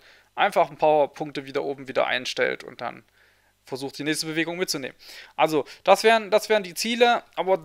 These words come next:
das sind wir bei Weitem noch nicht. Es ist eigentlich, nein, ich bin viel zu,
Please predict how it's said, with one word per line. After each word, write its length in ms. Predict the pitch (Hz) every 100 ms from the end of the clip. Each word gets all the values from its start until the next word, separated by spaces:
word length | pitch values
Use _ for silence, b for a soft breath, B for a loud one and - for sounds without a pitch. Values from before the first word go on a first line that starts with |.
| -
das 160 | 165 151
sind 100 | 202
wir 140 | 226
bei 180 | 196 196
Weitem 300 | 233 294 247
noch 160 | 240 220
nicht. 240 | 247 -
Es 160 | 190 -
ist 140 | -
eigentlich, 380 | 180 160 165 139
nein, 320 | 165 208 233
ich 140 | 202
bin 120 | - 185
viel 200 | 226 208
zu, 320 | 214 202